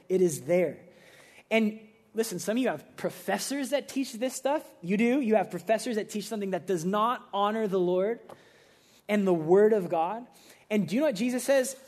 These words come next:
"I don't care if these people are mad at me, and I don't care if they're offended. I have zeal for the glory of God, and I will call that out. That is not okay." That is actually Christ-like,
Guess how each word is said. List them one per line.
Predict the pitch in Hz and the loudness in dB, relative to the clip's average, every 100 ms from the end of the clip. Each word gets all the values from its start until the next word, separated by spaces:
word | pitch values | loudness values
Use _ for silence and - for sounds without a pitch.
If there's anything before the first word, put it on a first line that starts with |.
| - _ | -20 _
"I | 147 254 | -2 0
don't | 240 - | 0 -4
care | - 185 196 226 | -8 0 2 2
if | 214 196 | 0 -4
these | - 143 | -8 -10
people | - 202 170 196 202 | -6 -6 -2 0 0
are | 143 | -4
mad | 131 147 185 220 | -6 -2 0 0
at | 226 | -2
me, | 247 | -4
and | 247 170 | -4 -2
I | 214 | -2
don't | 180 | -4
care | - 185 190 214 | -8 -4 0 0
if | 185 175 | -2 -4
they're | 185 156 | -4 -4
offended. | 147 - 185 214 254 - - - - | -8 -4 -2 2 0 0 -8 -20 -2
I | 196 | 0
have | 196 143 | 2 0
zeal | 135 147 233 240 | -2 2 6 6
for | 233 214 | 4 -4
the | 170 | -6
glory | 147 160 180 208 226 185 | -6 2 8 8 8 4
of | 156 | 0
God, | 190 185 | 0 2
and | 175 175 | 0 -2
I | 170 208 | 2 2
will | 202 185 | 4 2
call | - 208 | 2 2
that | 185 175 | 2 0
out. | 147 - - 196 | -2 -6 -4 0
That | 196 | 2
is | 180 | 2
not | 180 180 | 0 0
okay." | 170 165 165 123 - _ _ _ - | 0 -4 -8 -8 -16 _ _ _ 0
That | 214 240 | 4 4
is | 185 - | 2 0
actually | 190 202 220 196 | -2 -2 0 -2
Christ-like, | - - 202 190 - 190 143 131 - | -2 -4 -2 -2 -4 -6 -6 -10 -20